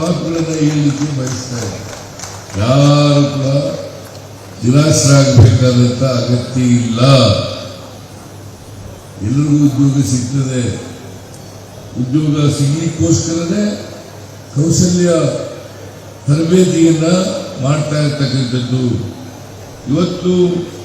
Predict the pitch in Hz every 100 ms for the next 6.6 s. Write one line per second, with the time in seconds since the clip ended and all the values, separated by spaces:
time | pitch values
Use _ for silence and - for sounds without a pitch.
0 | - - - - - - - - - -
1 | - - - - - - - - - -
2 | - - 95 - - - - - - -
3 | - - - - - - - 151 175 202
4 | 214 208 202 - - - - - - 107
5 | 135 190 175 190 143 302 392 180 143 -
6 | 175 185 190 190 156